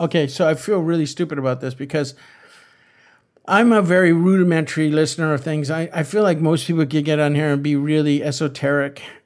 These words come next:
and because they know they're, like, really in the world, listening to all these crazy podcasts and whatever. That said, I, I, I wanna say I will reveal to you the things that I, the things that I love.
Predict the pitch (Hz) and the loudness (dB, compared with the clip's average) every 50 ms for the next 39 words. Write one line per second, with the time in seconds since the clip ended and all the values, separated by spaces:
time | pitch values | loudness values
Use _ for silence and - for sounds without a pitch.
0 | _ - 147 147 147 143 139 143 139 131 123 135 127 - 143 131 131 143 143 143 | _ -8 -6 -4 -4 -2 -4 -6 -8 -10 -12 -14 -8 -8 -6 -4 -2 -2 -2 0
1 | 143 139 139 139 135 135 135 143 143 143 139 135 127 135 160 165 175 165 170 160 | 0 0 0 -2 -2 -4 -4 -4 -4 -4 -4 -4 -6 -6 -6 -2 0 0 0 0
2 | 151 151 151 147 139 139 147 151 147 143 143 147 147 135 - 165 147 143 139 143 | 0 -2 -4 -4 -4 -2 -2 -2 -2 -2 -2 -2 -4 -4 -6 -6 -6 -4 -4 -4
3 | 143 143 135 131 - - 151 147 139 147 139 135 - 120 127 127 127 - 123 123 | -4 -4 -6 -8 -8 -8 -8 -8 -6 -8 -8 -6 -4 -4 -4 -4 -6 -6 -6 -4
4 | 127 127 127 - 131 139 139 135 139 139 135 139 143 139 139 139 127 - - 226 | -4 -6 -8 -8 -6 -4 -2 0 0 -2 0 -2 -4 -4 -4 -8 -12 -12 -8 -4
5 | 180 220 226 226 226 - - 262 247 202 175 180 190 185 190 185 190 196 - 180 | 0 0 0 0 -2 0 0 0 2 2 2 2 0 0 0 0 0 0 0 0
6 | 185 202 190 180 - - 190 170 - 156 170 185 196 185 165 160 160 151 135 147 | 0 0 0 -2 0 0 -2 0 0 0 0 0 0 0 0 0 -2 -2 -2 -2
7 | 165 175 165 - - - 156 151 147 143 139 135 127 - 151 151 131 127 165 156 | -2 -2 -2 -6 -8 -10 -6 -4 -4 -4 -4 -6 -8 -8 -6 -6 -6 -6 -6 -8
8 | 151 135 135 147 135 135 131 131 127 127 - 135 139 127 123 - 143 139 131 131 | -6 -6 -4 -4 -2 -2 -2 -4 -4 -8 -12 -10 -10 -10 -8 -8 -8 -8 -6 -6
9 | 123 123 127 127 123 117 - | -4 -4 -4 -4 -6 -6 -8